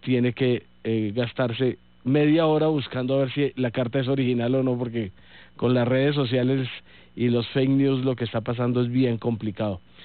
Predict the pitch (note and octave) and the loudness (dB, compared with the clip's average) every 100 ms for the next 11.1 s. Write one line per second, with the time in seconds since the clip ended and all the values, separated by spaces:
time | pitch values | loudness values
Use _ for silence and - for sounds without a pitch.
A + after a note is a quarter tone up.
0 | - - - - D#3 E3 E3 F3+ E3 D#3+ | -20 -20 -20 -2 2 4 2 2 2 2
1 | D3 A2 - - A#2+ B2 C3 C3+ E3+ F3 | 0 -2 -8 -6 -2 0 2 2 0 -2
2 | - - - - A#2+ A#2 B2 A#2+ C#3 C3+ | -6 -20 -20 -14 -8 -2 0 2 2 2
3 | A2 A2+ F2+ F#2 F#2 C#3 C#3 - - G#2 | 0 -2 -4 -6 -6 -8 -10 -16 -8 -2
4 | G#2 G2 F2+ F2 E2+ - - - - - | 0 2 0 -2 -6 -12 -20 -20 -14 -10
5 | - A2 A#2 B2 A2+ - A2+ A2 G2+ D#3+ | -2 2 4 2 0 -2 -2 -2 0 2
6 | E3+ E3+ C3+ C3 B2 B2 A#2+ A2+ C3 B2+ | 2 2 0 0 2 2 0 -2 -2 0
7 | A#2+ A#2+ A#2 G#2 - - - - A2+ G#2 | 2 2 0 -2 -8 -20 -20 -4 -2 0
8 | B2 B2+ B2+ A#2 B2 B2 G#2+ A#2+ A2+ A#2+ | 0 2 2 0 0 0 0 0 0 2
9 | A#2 A#2 A2+ A#2+ B2 A#2+ A#2+ C#3+ E3 D#3+ | 0 0 0 2 2 2 2 2 2 0
10 | C#3 D#3 D3+ C#3 B2 - A#2 B2 B2 A#2+ | 0 0 2 0 -2 -4 -4 0 0 0